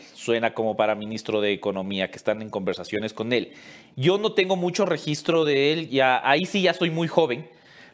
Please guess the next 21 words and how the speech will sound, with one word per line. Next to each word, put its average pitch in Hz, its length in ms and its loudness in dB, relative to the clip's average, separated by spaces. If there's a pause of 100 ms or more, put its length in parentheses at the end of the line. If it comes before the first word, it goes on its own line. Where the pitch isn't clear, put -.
(120)
pero 170 340 6
fue 170 500 4
ex 165 160 -2
ministro 170 480 0
y 151 180 2
ex, 151 340 0
eh, 123 340 2
titular 143 380 2
del 143 120 0
Banco 135 220 -2
Central 127 360 0
del 127 100 0
Ecuador 117 340 2
en 131 100 0
la 117 80 4
época 120 260 0
de 117 80 4
Alfredo 113 340 0
Palacio, 143 380 2
o - 40 -12
sea, 113 280 2